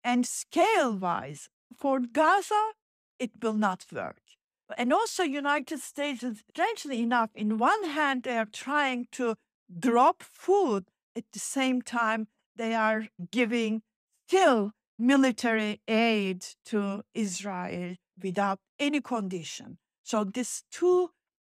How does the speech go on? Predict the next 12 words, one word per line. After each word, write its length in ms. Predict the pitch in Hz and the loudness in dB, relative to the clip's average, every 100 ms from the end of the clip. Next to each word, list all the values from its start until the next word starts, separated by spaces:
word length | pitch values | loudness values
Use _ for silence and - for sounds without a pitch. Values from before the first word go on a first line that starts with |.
| _ | _
kind 260 | - 262 254 | -10 -4 -2
of 120 | 247 | -2
hypocritical 1080 | - 247 247 220 285 320 285 - 226 214 208 _ _ _ | -6 -4 -4 -4 -4 -4 -6 -4 0 0 -2 _ _ _
policies 760 | 320 359 277 - 185 185 - _ _ - | 0 0 0 -4 -8 -8 -12 _ _ -6
never 280 | 339 339 | -4 -2
gonna 420 | 269 277 254 247 233 _ _ _ _ | 0 2 2 0 -2 _ _ _ _
help. 500 | 214 185 240 226 220 | -14 -6 0 0 0
There's 240 | - 208 185 | -6 -8 -8
a 80 | 190 | -10
domestic 600 | 190 196 262 - 269 190 | -8 -4 -4 -6 -10 -6
election 480 | 226 220 - 214 | -6 -6 -6 -8
coming, 500 | 202 208 202 202 190 | -10 -12 -14 -14 -14